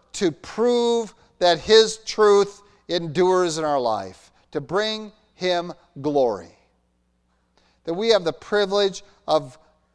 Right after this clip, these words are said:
bringing glory to his name. We sing the, what we sing, we pray the Lord's Prayer.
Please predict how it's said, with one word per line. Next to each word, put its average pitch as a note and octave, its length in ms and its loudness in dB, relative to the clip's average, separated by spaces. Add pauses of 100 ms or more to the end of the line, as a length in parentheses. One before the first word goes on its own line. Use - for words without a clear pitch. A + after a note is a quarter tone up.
(320)
bringing C#3 320 -8
glory F3+ 300 2
to F3 80 0
his D#3+ 180 -2
name. A#2 300 -4 (440)
We E3+ 140 -2
sing A3+ 380 -2
the, G#3 100 2
what D#3+ 400 -4
we B2+ 80 -10
sing, A2+ 300 -10 (260)
we D#3+ 100 -2
pray A3+ 300 2
the A3 80 -4
Lord's G3+ 300 2
Prayer. B2 440 -2